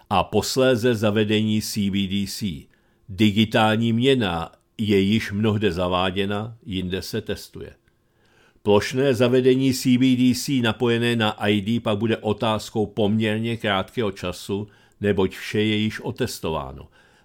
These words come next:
Právě do této situace nyní potřebují globalisté svět dostat.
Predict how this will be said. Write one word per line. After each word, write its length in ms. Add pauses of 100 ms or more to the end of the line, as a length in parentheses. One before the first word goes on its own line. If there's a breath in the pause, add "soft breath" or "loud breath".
Právě 380
do 140
této 380
situace 640
nyní 260
potřebují 640
globalisté 800
svět 460
dostat. 460